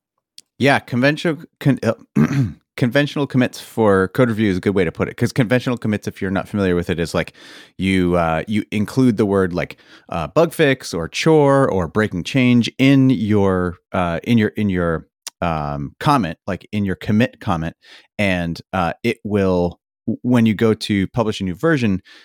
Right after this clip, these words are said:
uh, conventional commit, you know, there's a library that will look through your commit messages, and it will,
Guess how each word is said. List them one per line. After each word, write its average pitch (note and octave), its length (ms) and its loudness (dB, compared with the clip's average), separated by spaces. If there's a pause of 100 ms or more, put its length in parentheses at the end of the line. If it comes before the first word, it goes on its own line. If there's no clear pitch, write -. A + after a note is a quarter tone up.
(360)
uh, G2+ 160 0
conventional A2+ 500 -2
commit, G#2+ 320 -4
you A#2 140 2
know, G2+ 100 0
there's F#2 200 -2
a F2 40 0
library G2 380 0
that F2+ 140 -4
will E2+ 100 -6
look A2+ 180 -2
through A2+ 260 -2
your F#2+ 180 0
commit - 240 0
messages, F#2 480 -4
and F#2 160 -2
it - 100 -6
will, E2+ 320 -2